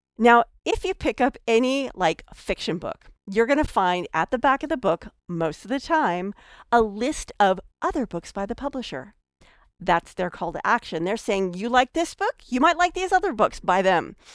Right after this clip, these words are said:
When you are publishing your own book, you need to have a strong call to action. I recommend doing something like what this book, Twenty-eight Books to a hundred K, does. Right in the front cover,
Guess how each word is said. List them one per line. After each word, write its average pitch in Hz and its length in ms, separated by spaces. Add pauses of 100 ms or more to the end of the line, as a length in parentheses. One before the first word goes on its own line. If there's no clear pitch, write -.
(180)
When 214 260
you 220 280
are 262 80
publishing 214 460
your 165 160
own 180 140
book, 262 260
you 196 120
need 180 140
to 247 60
have 220 120
a 170 40
strong 151 340
call 151 200
to - 160
action. - 440 (500)
I 330 120
recommend 185 600
doing 196 220
something 185 400
like 165 280
what 170 200
this 214 180
book, - 320 (100)
Twenty-eight 175 520
Books - 420
to 160 680
a 170 60
hundred 165 340
K, 247 320
does. 165 540 (640)
Right 214 420
in 277 120
the 233 80
front - 300
cover, - 400